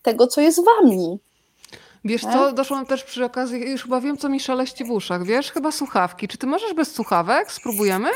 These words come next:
Speaker 2: Tak sobie,
Speaker 1: Możemy
Speaker 2: y,
Speaker 1: spróbować bez
Speaker 2: mm.
Speaker 1: słuchawek. Może moje włosy
Speaker 2: Bo coś mi,
Speaker 1: szeleszczą, a.
Speaker 2: bo coś mi dzwoni lekko. A teraz powiesz dwa
Speaker 1: Nie.
Speaker 2: zdania?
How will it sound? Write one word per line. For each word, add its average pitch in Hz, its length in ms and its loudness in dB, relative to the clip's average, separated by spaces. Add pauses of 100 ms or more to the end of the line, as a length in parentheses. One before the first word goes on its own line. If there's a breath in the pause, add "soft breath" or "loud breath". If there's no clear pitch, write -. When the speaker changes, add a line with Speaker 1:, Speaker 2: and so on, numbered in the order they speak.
Speaker 2:
Tak 330 200 0
sobie, 233 260 -2
Speaker 1:
Możemy 220 260 6
Speaker 2:
y, 208 60 4
Speaker 1:
spróbować 202 640 4
bez 196 180 -4
Speaker 2:
mm. 214 120 -4
Speaker 1:
słuchawek. 202 440 2
Może 220 240 -2
moje 202 200 0
włosy 214 260 4
Speaker 2:
Bo 214 60 -2
coś - 40 -4
mi, 370 60 0
Speaker 1:
szeleszczą, 196 480 2
a. 196 200 -2 (240)
Speaker 2:
bo 247 100 -4
coś - 220 0
mi - 60 -4 (120)
dzwoni 202 540 -2
lekko. 208 560 -4 (400)
A 247 120 -2
teraz 269 280 -2
powiesz 220 320 -4
dwa 214 120 -2
Speaker 1:
Nie. 202 80 -2
Speaker 2:
zdania? 196 320 0